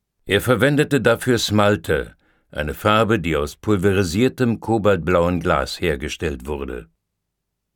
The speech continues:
Über die Jahrhunderte blichen die Glaspigmente allerdings aus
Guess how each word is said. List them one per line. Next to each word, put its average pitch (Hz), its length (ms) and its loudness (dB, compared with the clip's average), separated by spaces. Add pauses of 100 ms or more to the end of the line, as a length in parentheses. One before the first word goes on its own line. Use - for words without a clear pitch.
(360)
Über 135 200 2
die 135 160 2
Jahrhunderte 131 640 2
blichen 98 360 -4
die 92 120 0
Glaspigmente 85 840 -2
allerdings 92 440 -2
aus 95 520 -2